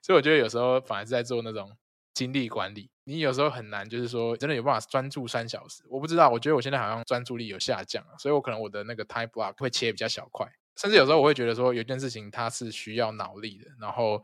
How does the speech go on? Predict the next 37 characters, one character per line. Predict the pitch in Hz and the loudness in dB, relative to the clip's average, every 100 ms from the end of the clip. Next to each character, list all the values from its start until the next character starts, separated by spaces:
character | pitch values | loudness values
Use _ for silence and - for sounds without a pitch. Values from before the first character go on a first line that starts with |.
| - | -6
我 | 135 | -2
给 | 139 | 2
他 | 127 | 4
三 | 135 131 | 2 0
小 | 120 | -2
时， | 101 | -2
他 | 110 | -2
也 | 120 | -2
不 | 98 | -2
见 | 107 117 | -6 -6
得 | 104 | -6
可 | 110 | -8
以 | 101 95 | -8 -6
百 | 104 | -4
分 | 117 131 | -2 -2
之 | 131 | -2
百 | 120 101 | -4 -2
都 | 117 113 | -2 -4
用 | 117 131 | 0 -2
得 | 110 | -2
很， | 98 98 95 _ _ _ | -8 -12 -16 _ _ _
你 | 120 | -6
知 | 120 | -2
道， | 117 | -2
精 | - 139 | -2 -4
力 | 151 | -2
很 | 135 107 | -4 -8
足 | 104 - 101 | -12 -10 -6
的 | |
在 | 110 123 | -2 -2
三 | 110 110 | -2 -6
小 | 107 | -10
时， | - 113 | -10 -8
我 | 117 | -8
可 | - | -6
能 | |
会 | 113 | -2